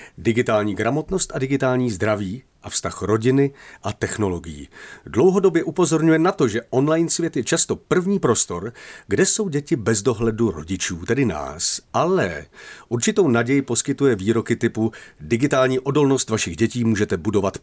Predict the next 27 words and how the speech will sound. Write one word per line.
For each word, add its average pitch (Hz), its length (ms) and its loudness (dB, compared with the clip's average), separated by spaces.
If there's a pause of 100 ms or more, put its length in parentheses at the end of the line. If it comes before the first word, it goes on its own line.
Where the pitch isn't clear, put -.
pouze 165 360 0
ve 123 120 -2
vztahu 120 300 -2
založeném 101 520 -2
na 87 160 -4
otevřenosti 120 680 -2
a 110 120 -6
důvěře. 98 640 -2 (420)
Pak - 240 -6
už - 120 -2
se - 120 -2
o - 80 -6
své 95 400 -2
potomky 117 540 -4
v 98 80 -6
digitálním 135 580 0
světě 110 440 0
nebudete 113 500 0
muset 123 280 0
bát." 73 340 -12 (300)
Michaela 107 380 -2
Slusarev 175 640 -2
je 110 200 2
mým 110 160 2
dnešním 107 340 -2
hostem. 110 240 0
Vítejte. 98 420 -2